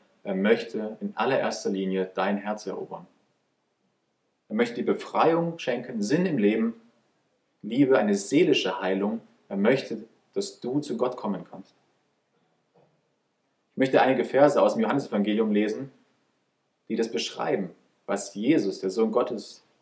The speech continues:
dir schenken möchte. Jesus sagt selbst über sich: "Ich bin gekommen, um ihnen Leben zu bringen und alles reichlich dazu. Ich bin als Licht in die Welt gekommen, damit jeder, der an mich glaubt, nicht in der Finsternis bleibt.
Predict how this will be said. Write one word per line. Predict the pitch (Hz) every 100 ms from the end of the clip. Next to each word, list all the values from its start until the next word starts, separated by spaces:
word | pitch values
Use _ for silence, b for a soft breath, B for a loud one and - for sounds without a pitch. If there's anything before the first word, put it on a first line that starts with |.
| _ _ _ _
dir | -
schenken | - 135 98
möchte. | 87 - - - _ _ _ _ _ _ _ _ _ _ _ _ _ _ _ - _ _ _
Jesus | - 120 139 -
sagt | 95 -
selbst | 107 123 - - -
über | 107
sich: | 95 110 113 _ _ _ _ _ _ _ _ _ _ _ -
"Ich | -
bin | - 180
gekommen, | 139 - 123 143 147 151 - _ _ _ _
um | 117 113
ihnen | 113
Leben | 107 131 175 135
zu | 98 95
bringen | 98 98 104 113 - _
und | 107 104
alles | 107 123 - -
reichlich | 101 127 123 110
dazu. | 107 101 101 98 - _ _ _ _ _ _ _ _ _ -
Ich | -
bin | 131 -
als | 113 -
Licht | 131 185
in | 160
die | 113
Welt | 123 135
gekommen, | 123 123 123 123
damit | 113 101 -
jeder, | 113 185 107
der | 95 107
an | 123
mich | 180 -
glaubt, | - 135 143 -
nicht | 180 -
in | 156
der | 147
Finsternis | - - 113 92 -
bleibt. | 87 82 - -